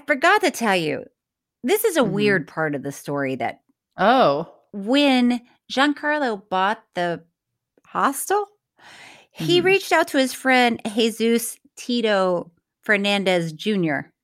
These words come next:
Speaker 1: and Senior because he knew they were in real estate and said, "Hey, can you help me find this piece of property?"
Speaker 2: Mm-hmm.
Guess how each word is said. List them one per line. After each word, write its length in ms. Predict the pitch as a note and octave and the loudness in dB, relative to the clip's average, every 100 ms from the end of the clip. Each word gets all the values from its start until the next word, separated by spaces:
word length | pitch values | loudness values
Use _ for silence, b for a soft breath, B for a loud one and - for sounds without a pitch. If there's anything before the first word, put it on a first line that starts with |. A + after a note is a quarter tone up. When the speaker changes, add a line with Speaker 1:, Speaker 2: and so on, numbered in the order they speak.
| _ | _
Speaker 1:
and 400 | C4+ F#4+ G#4 G4+ | -2 2 2 0
Senior 640 | - - C#3+ C3+ E2+ E3 _ _ B B B B B B _ - | -4 -4 -2 -4 -8 -10 _ _ B B B B B B _ -4
because 300 | A#3 B3 A#3 | 0 0 0
he 100 | B3 | 2
knew 160 | A#3+ | 2
they 200 | A3+ G#3 | 2 2
were 160 | G3 F#3+ | 2 0
in 320 | - F#3 E3+ | 0 -2 0
real 240 | F3+ F#3+ F#3 | 0 2 2
estate 420 | F3 E3+ D#3 - | 0 -2 -2 -2
and 80 | E3+ | -4
said, 200 | E3+ F#3 | -2 -2
"Hey, 200 | D4 C4+ | -2 -4
can 160 | - | -2
you 100 | E3+ E3+ | -4 -2
help 140 | F3 | -4
me 80 | D#3 | -6
find 260 | - C#3 C#3 | -6 -4 -4
this 140 | C#3+ | -6
piece 240 | D3 C3 | -10 -10
of 60 | - | -4
property?" 520 | C#4+ F4+ D3 C#3 C3+ _ _ | -2 0 -2 -6 -12 _ _
Speaker 2:
Mm-hmm. 360 | E3 D3+ D3 | -8 -6 -8